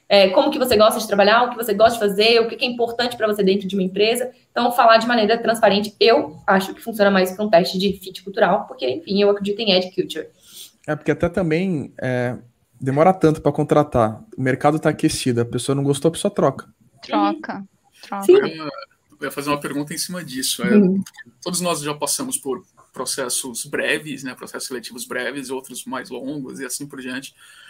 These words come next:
Speaker 4: E, e a, a sensação pra quem está passando, ela, enfim, você tá esperando uma resposta, então passa milhares de coisas na sua cabeça, né?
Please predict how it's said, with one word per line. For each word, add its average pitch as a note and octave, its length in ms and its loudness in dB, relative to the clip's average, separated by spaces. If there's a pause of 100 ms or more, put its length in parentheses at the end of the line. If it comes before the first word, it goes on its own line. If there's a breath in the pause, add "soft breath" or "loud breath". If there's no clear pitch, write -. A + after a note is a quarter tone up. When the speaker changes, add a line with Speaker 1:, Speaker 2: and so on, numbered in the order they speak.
(300 soft breath)
Speaker 4:
E, C#3 540 -2
e C#3+ 100 -4
a, C#3+ 60 2 (120)
a C#3+ 40 -2
sensação E3 720 -4
pra D#3 180 -8
quem E3 200 -10
está F#3 180 -10
passando, D#3 600 -8
ela, D3+ 480 -8
enfim, C3+ 300 -10
você - 140 -14
tá - 100 -10
esperando D3 400 -4
uma C3+ 120 -8
resposta, C#3+ 520 -8
então B2+ 420 -12 (400 soft breath)
passa C#3 280 -4
milhares C#3+ 400 -2
de C3+ 80 -10
coisas C3+ 340 -4
na B2+ 80 -10
sua B2+ 200 -8
cabeça, B2 480 -10
né? B2+ 180 -12